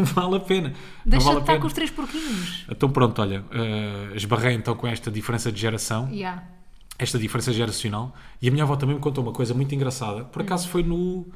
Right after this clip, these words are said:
Speaker 1: ah, não estavas, foi no almoço do dia seguinte.
Speaker 2: Hum.
Speaker 1: Que a minha avó é do tempo.
Speaker 2: Tu?
Speaker 1: Só havia um canal, meu.
Speaker 2: Oh, então, mas os nossos pais também.
Speaker 1: A minha mãe, não.
Speaker 2: Não é?
Speaker 1: É, se ca-, quer dizer, se calhar
Speaker 2: Acho que
Speaker 1: era.
Speaker 2: sim.
Speaker 1: Se calhar era.
Speaker 2: É.
Speaker 1: Nós, nós estamos sempre a queixar.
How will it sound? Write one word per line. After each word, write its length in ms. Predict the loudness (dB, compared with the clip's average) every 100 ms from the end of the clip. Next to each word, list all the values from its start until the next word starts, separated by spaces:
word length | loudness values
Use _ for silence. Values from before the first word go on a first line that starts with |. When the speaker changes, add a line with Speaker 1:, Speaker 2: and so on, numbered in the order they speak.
| -18 0
Speaker 1:
ah, 160 | 4 4
não 80 | 4
estavas, 340 | 2 0 -2
foi 140 | -6 -2
no 100 | 0
almoço 320 | 0 -2 -2
do 40 |
dia 140 | -2 0
seguinte. 480 | -2 -2 -6 -8 -14 -10
Speaker 2:
Hum. 200 | -8 -8 -10 -14
Speaker 1:
Que 100 | -14
a 20 |
minha 140 | -12 -10
avó 160 | -10
é 80 | -10
do 80 | -12
tempo. 500 | -10 -10 -10 -12 -18 -20 -20 -20 -20 -12
Speaker 2:
Tu? 260 | -10 -10 -12 -8
Speaker 1:
Só 280 | -6 -6
havia 220 | -8 -8 -8
um 160 | -8 -10
canal, 480 | -8 -6 -6 -10 -12 -16
meu. 120 | -18 -18 -10
Speaker 2:
Oh, 120 | -8 -8
então, 160 | -10 -12
mas 160 | -12 -10
os 100 | -10
nossos 220 | -8 -10
pais 240 | -8 -10 -8
também. 480 | -8 -6 -6 -8 -4
Speaker 1:
A 60 |
minha 120 | -2 -2
mãe, 220 | -4 -6
não. 320 | -4 -4 -4 -8
Speaker 2:
Não 160 | -8 -8
é? 80 | -8 -4
Speaker 1:
É, 240 | -2 -2
se 120 | -4 -6
ca-, 140 | -6
quer 140 | -2 -2
dizer, 140 | -2
se 80 | -4
calhar 200 | 0 0
Speaker 2:
Acho 120 | 0
que 60 | -4
Speaker 1:
era. 100 | -6
Speaker 2:
sim. 80 | -12
Speaker 1:
Se 100 | -10
calhar 240 | -4 -2 -4
era. 160 | -4
Speaker 2:
É. 160 | -6 -8 -14 -2
Speaker 1:
Nós, 140 | 2
nós 120 | 2 4
estamos 220 | 2 4
sempre 180 | 2 6
a 20 |
queixar. 320 | 8 8 4